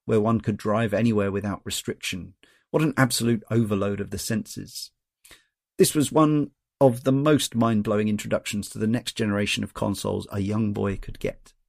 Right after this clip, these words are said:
Even better was that the N sixty-four game came with an extra, uh, the N sixty-four came with an extra controller, so I had multiplayer sessions with my brothers all Christmas. Over the next few years, it became a favourite among friends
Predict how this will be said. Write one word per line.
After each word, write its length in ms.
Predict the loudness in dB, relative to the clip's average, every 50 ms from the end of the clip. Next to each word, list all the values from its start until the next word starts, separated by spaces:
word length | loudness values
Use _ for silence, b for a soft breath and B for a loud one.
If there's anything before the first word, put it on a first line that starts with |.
| _ _ 0
Even 240 | 2 2 4 4 4
better 380 | 2 2 0 -2 -4 -4 -6 b b b b b b _
was 120 | -2 2 4
that 100 | 4 4
the 100 | 4 4
N 120 | 2 2
sixty-four 500 | 2 -2 -4 -6 -8 -4 0 0 0 2
game 260 | 2 2 2 2 2
came 260 | 2 2 2 2 2 2
with 140 | 2 2
an 80 | 0 0
extra, 320 | -2 -4 -8 -14 -14 -16 _ _ _ _ _ 2
uh, 160 | 2 2 2
the 120 | 2 0
N 80 | -2 -2
sixty-four 480 | -2 -6 -8 -6 -2 0 2 0 0
came 300 | 0 0 0 2 2 2
with 120 | 2 2 0
an 80 | -2
extra 260 | -2 -4 -6 -8 -8 -6
controller, 480 | -6 -6 -2 2 2 2 4 2 0 b b b b -6
so 140 | 0 2 2
I 60 | 4
had 180 | 4 4 4 6
multiplayer 580 | 6 4 4 4 2 0 0 0 -2 -2 -2
sessions 400 | -2 -4 -4 -2 -4 -4 -6 -6
with 140 | -6 -6 -4
my 140 | -4 -6 -4
brothers 400 | -2 0 0 0 0 -2 -2 -2 _
all 280 | 6 6 8 8 6 4
Christmas. 640 | 2 -2 -8 -8 -8 -10 -14 _ _ -20 _ _ _ _ _ _ _ _ _ _ _ _ _ _ _ 0
Over 140 | 2 2
the 80 | 4 4
next 200 | 2 2 0 -2
few 140 | 0 0 2
years, 400 | 4 4 4 4 4 2 0 -4
it 40 | -6
became 300 | -4 -2 0 0 0 -2
a 40 |
favourite 400 | -2 0 0 0 0 0 -2 -4
among 240 | -4 -2 -4 -4 -6
friends 560 | -6 -4 -2 -2 -2 -2 -4 -6 -8 -12 -16